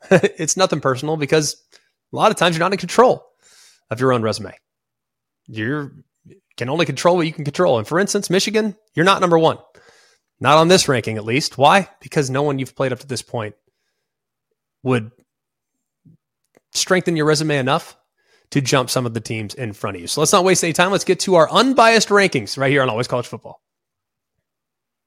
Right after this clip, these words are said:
I know for a long time, people on national networks, and, and I'm one of them, okay? So I'm not trying to, like, cast stones in a glassed house here, okay? I get it.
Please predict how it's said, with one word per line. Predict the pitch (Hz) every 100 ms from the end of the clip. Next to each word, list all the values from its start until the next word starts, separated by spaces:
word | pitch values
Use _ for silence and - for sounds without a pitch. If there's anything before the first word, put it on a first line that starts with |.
| _ _ _ _ _ _ _ _ _
I | - 233
know | 294
for | - 233
a | 156
long | 135 131 139 135
time, | - 123 117 127 143 147 - - - _ _ _ -
people | 180 175 180 165
on | 147 139 120 113 110 113
national | 135 139 - 151 135
networks, | 131 131 123 139 131 123 120 - -
and, | 113 104 101 104
and | 127
I'm | 165 196
one | 165 151
of | 101
them, | 92 113 -
okay? | 123 117 135 123
So | - 123
I'm | 120 139
not | 165 147 -
trying | 147 139 127
to, |
like, | 120 117 110 -
cast | 139 127 -
stones | - 131 127 123
in | 117
a |
glassed | 110 120 113 -
house | 127 110 -
here, | - 95
okay? | 92 - 120
I | 123
get | 147 117 139
it. | 110